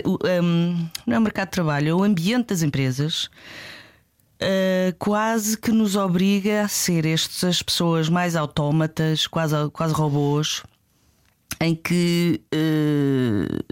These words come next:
eh, privilegiamos o trabalho, as, as horas infinitas de trabalho, eh, em detrimento de, de ter também uma outra, uma, uma, uma vida fora do trabalho.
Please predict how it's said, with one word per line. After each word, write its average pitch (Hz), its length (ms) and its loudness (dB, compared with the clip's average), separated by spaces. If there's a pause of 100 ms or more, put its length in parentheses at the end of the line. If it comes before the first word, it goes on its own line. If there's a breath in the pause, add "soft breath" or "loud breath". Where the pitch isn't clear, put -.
(320)
eh, 151 840 0 (880 loud breath)
privilegiamos 202 960 2
o 185 80 2
trabalho, 160 720 0
as, 156 180 2
as 170 220 0
horas 196 260 0
infinitas 190 580 0
de - 80 -6
trabalho, 135 540 -2 (640 loud breath)
eh, 160 480 0
em 208 180 0
detrimento 190 1000 0
de, 151 280 -8
de 165 200 0
ter 208 260 -4
também 220 400 0
uma 349 220 0
outra, 349 340 0 (140)
uma, 302 180 2
uma, 302 320 2
uma 277 160 2
vida 269 480 0 (200)
fora 226 320 -4
do 214 100 0
trabalho. 196 420 0